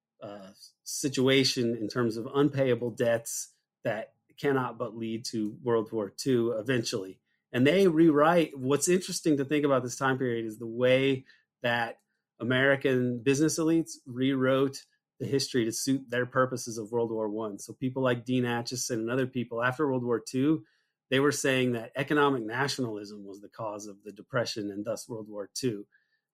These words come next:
right? So what are they leaving out? Well, they're leaving out the unpayable debts that their own class of, you know, economic elites insisted stay in place,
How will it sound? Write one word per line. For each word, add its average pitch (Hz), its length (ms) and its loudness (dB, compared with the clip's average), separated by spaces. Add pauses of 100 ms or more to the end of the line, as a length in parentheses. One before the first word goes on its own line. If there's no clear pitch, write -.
right? 117 300 0 (560)
So 131 120 -4
what 143 160 4
are 151 60 10
they 143 140 6
leaving 139 340 4
out? 151 260 2
Well, 139 120 0
they're 147 120 4
leaving 160 280 4
out 143 160 2
the - 180 -2
unpayable 131 640 0
debts 123 580 -4
that 117 220 -10
their 135 240 2
own 127 200 0
class 131 680 -4 (480)
of, 113 260 -10
you 131 100 0
know, 120 80 0
economic 135 560 2
elites 123 360 -2
insisted 135 500 -4
stay 123 260 0
in 113 140 -2
place, - 520 -6